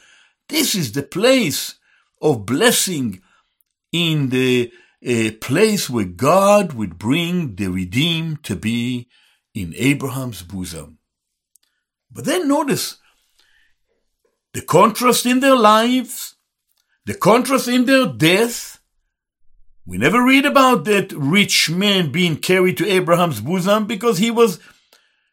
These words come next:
never thinking about afterlife, never accepted God's ways, were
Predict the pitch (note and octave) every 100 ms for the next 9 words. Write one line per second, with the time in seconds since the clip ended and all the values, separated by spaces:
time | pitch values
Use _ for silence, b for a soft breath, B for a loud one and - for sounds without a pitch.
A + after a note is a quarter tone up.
0 | _ C3 F3+ A#3+ B3 - A#3+ A#3 A#3 A#3+
1 | B3 C4 C#4 C#4 B3+ A#3 D3+ G2+ B2+ F3+
2 | A#3 B3+ B3+ C4 - - B3+ B3+ B3+ F#3
3 | F3+ A#3 C4+ G#3 B3 B3+ G#3+ C#3+ E3 F3